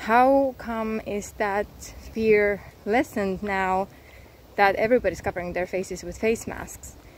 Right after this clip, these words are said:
I think everybody should <laughs> cover their faces with face masks, masks if it's, like, require-, required and you have a very bad situation in your area and stuff. I'm just saying that how is that not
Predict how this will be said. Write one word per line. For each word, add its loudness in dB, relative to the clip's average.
I -4
think 2
everybody 2
should 2
<laughs> -10
cover -2
their -4
faces 2
with -6
face -2
masks, -2
masks 0
if -4
it's, -4
like, -6
require-, 4
required 2
and -2
you -2
have -2
a -4
very -2
bad -2
situation -2
in -4
your -4
area 2
and -2
stuff. -6
I'm 2
just -6
saying 4
that 2
how 6
is 0
that 2
not 2